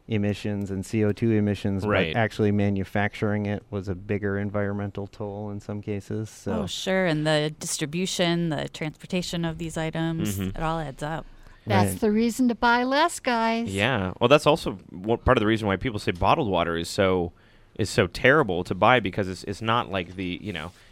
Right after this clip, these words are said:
Speaker 2: people are usually just grabbing water out of the tap, putting it in bottles. It's the manufacture of the bottle, and it's, it's mostly the moving the bottles
Speaker 1: Yeah,
Speaker 2: around.
Speaker 1: the big
Speaker 2: Water is
Speaker 1: trucks and
Speaker 2: heavy.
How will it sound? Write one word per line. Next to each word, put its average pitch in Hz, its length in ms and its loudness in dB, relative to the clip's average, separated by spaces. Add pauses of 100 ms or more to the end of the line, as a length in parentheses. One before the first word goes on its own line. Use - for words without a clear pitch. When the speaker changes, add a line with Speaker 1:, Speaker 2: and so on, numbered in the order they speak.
(360)
Speaker 2:
people 117 260 2
are 98 80 2
usually 107 320 0
just 92 220 -2 (260)
grabbing 107 320 6
water 101 220 6
out 95 60 2
of 90 80 -2
the 90 60 -8
tap, 117 440 4
putting 101 160 2
it - 20 0
in 85 120 -6
bottles. 101 320 2
It's 87 140 -10
the 95 80 -10
manufacture 101 580 -2
of - 20 0
the 92 80 -4
bottle, 101 340 2
and 98 100 -2
it's, 92 160 -8
it's 104 380 -6
mostly 123 240 -4
the 95 80 -2
moving 147 580 0
the 123 80 -2
bottles 110 440 0
Speaker 1:
Yeah, 104 60 0
Speaker 2:
around. 120 340 2
Speaker 1:
the 110 40 -2
big 98 100 0
Speaker 2:
Water 185 220 8
is 120 120 4
Speaker 1:
trucks 120 200 2
and 196 100 -2
Speaker 2:
heavy. 143 520 0